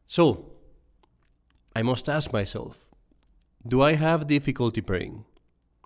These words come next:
You know, when I'm kneeling in front of God, in front of the Blessed Sacrament, for example, uh, in the Mass, am I tickling to leave? Am I anxious to get out and do something else? Am I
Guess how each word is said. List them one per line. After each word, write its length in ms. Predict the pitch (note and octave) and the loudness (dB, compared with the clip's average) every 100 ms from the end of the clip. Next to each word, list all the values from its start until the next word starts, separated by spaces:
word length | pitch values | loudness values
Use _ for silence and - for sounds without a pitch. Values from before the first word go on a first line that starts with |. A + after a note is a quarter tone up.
| _ _ _ _ _ | _ _ _ _ _
You 80 | G#2+ | -8
know, 100 | G#2 | -4
when 120 | G#2+ | -2
I'm 160 | C3 D#3 | 2 4
kneeling 500 | D3 C#3+ D3 F3 F3 | 6 6 4 2 0
in 140 | A#2+ | -4
front 300 | - B2+ B2 | 2 2 2
of 80 | C3+ | 0
God, 480 | A2+ G#2 A2+ C3+ - | 2 2 0 -4 -12
in 100 | G#2 | -10
front 200 | F#2+ A2+ | -4 -2
of 80 | A2 | -2
the 80 | G2+ | -2
Blessed 300 | A2 A2 - | -4 -4 -2
Sacrament, 420 | G#2 G#2 G#2+ G#2 | 0 0 -2 -4
for 140 | - | -6
example, 680 | G2+ - G#2 G#2 A2 A2 A2 _ _ _ - - _ _ _ _ | -10 -4 -4 -2 -4 -6 -10 _ _ _ -20 -20 _ _ _ _
uh, 220 | G#2 G#2 | 0 0
in 200 | A2 G#2+ | 0 0
the 80 | G#2 | 0
Mass, 760 | G2+ G2+ G#2 G#2+ - - - - _ _ _ _ _ _ _ - - - | 0 0 0 -2 -8 -12 -16 -18 _ _ _ _ _ _ _ -20 -20 -10
am 100 | A2 | 0
I 80 | A#2 | 0
tickling 480 | - D3+ C#3+ D3 C#3+ | 2 0 2 4 4
to 140 | C#3+ | 4
leave? 440 | A#2+ B2+ E3+ G3+ D#3 | 4 4 0 -4 -2
Am 140 | C3 | 0
I 80 | A#2+ B2 | -2 0
anxious 560 | D3 D#3+ - F3 - - | 0 0 0 -4 -4 -8
to 100 | A#2+ | -2
get 160 | C3+ | 0
out 200 | C3+ D#3 | 0 0
and 140 | C#3 B2 | 0 0
do 140 | C#3+ | -2
something 400 | C#3+ D3+ C#3+ C3 | 0 -4 -2 0
else? 400 | F3+ G3 - - - | 0 -2 -10 -16 -10
Am 100 | |
I 100 | A2+ | -4